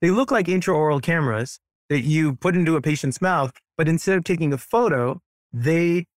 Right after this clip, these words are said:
take an impression. They, they give you an actual three D rendering of an entire patient's mouth.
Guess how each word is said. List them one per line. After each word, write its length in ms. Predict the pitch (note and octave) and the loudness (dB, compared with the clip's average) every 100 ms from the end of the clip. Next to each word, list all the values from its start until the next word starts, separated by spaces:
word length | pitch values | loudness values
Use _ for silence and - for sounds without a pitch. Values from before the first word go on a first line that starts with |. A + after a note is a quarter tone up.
| - | -4
take 220 | D3+ D3 | -2 0
an 80 | E3+ | -2
impression. 560 | E3+ G#3 A#3+ - - | -2 0 -2 -4 -4
They, 140 | B2+ A#2+ | -2 -2
they 200 | G#2 C3+ | -2 -2
give 260 | G#2+ D3+ | 0 -2
you 180 | D#3 E3 | 0 0
an 80 | D3+ | 0
actual 500 | C3 D#3 - D#3+ D3 | 0 -2 -2 -2 -2
three 320 | - D3 E3 | -2 -2 0
D 160 | D#3+ D#3 | 0 0
rendering 520 | C3+ D#3 D3+ C3+ A#2+ | 0 0 0 0 0
of 120 | A2+ | 0
an 60 | A#2+ | -2
entire 460 | A#2 A#2 B2 B2 - _ | -2 -2 -2 -2 -6 _
patient's 460 | C3 B2 - B2 D#3 | -2 -2 -4 -6 -2
mouth. 320 | F3+ B2 | -2 -2